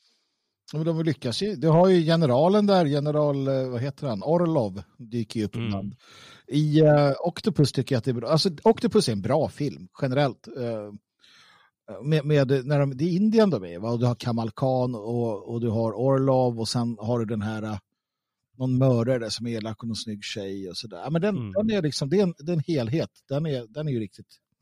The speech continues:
Speaker 1: bra. Men, men som sagt, vissa utav de här, de återkommer ju också som, som, och det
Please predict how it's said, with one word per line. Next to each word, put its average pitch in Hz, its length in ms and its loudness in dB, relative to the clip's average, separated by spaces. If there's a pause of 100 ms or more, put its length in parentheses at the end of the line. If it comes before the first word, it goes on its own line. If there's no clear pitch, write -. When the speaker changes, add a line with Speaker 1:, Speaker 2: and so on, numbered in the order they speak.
(680)
Speaker 1:
bra. 101 200 -8
Men, 147 180 0
men 160 200 2
som 170 160 -2
sagt, - 300 -2
vissa 151 280 -2
utav 165 140 -2
de 143 80 0
här, 127 240 -2
de 131 220 -8
återkommer 180 600 0
ju 120 100 2
också - 260 -10
som, 98 340 -8
som, 95 300 -14
och 117 100 -8
det 147 80 -2